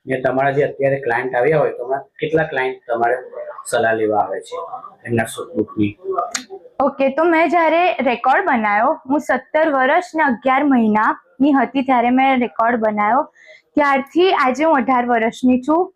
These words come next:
Speaker 2: મને આ સેવન્ટી ડેઝ થયા છે almost. અ, મારા અત્યાર સુધી I have crossed one seventy plus clients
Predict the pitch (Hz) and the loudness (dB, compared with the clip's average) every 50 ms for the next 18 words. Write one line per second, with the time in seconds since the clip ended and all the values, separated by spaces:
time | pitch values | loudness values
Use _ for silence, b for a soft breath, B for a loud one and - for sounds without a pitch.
0 | - 247 254 254 262 254 254 262 262 262 - 240 233 247 254 254 247 311 330 285 | -2 0 2 2 2 2 2 0 0 0 -2 0 2 2 2 2 2 0 0 2
1 | 294 277 277 269 - - - 269 247 240 339 - - 277 269 269 - - 226 226 | 2 2 0 0 -4 -2 0 2 4 2 2 2 2 0 0 0 0 0 0 0
2 | 220 220 233 277 302 - - _ b b b b b b b b - 247 247 247 | 2 2 2 2 0 -2 -6 _ b b b b b b b b -2 0 2 2
3 | 254 262 247 254 285 294 302 320 302 311 - 302 311 311 311 302 302 254 294 311 | 2 2 2 2 2 2 2 0 0 0 0 0 0 0 0 0 0 2 2 2
4 | 330 339 339 294 247 277 277 262 277 262 - - - 269 269 277 277 - 220 220 | 4 2 2 0 0 0 0 0 0 -2 -4 -2 0 0 0 0 -2 -4 -2 0
5 | 262 285 311 302 - 302 269 254 262 254 254 247 285 285 247 - 262 247 269 269 | 2 2 2 0 0 0 2 2 4 2 2 2 0 -2 0 2 2 2 2 0
6 | - - - 240 214 214 247 339 415 403 - - - | -2 -2 0 2 2 2 2 2 0 -2 -4 -20 -20